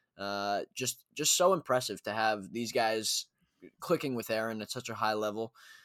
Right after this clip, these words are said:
And you're talking about how Aaron Rodgers is picking and choosing his moments, like you said, uh, while also staying in rhythm with the offense. We saw an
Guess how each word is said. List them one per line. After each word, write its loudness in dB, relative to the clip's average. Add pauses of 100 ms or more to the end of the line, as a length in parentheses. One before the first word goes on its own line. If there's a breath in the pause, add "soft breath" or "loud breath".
(160 loud breath)
And -4
you're -2
talking 6
about 4 (220)
how 6
Aaron 2
Rodgers 2
is -6
picking -4
and -8
choosing -2
his -6
moments, -2 (140)
like -2
you -2
said, 2 (320 soft breath)
uh, -2
while 4
also 4
staying 0
in -4
rhythm 0
with -4
the -2
offense. 0 (360 soft breath)
We -2
saw 6
an 0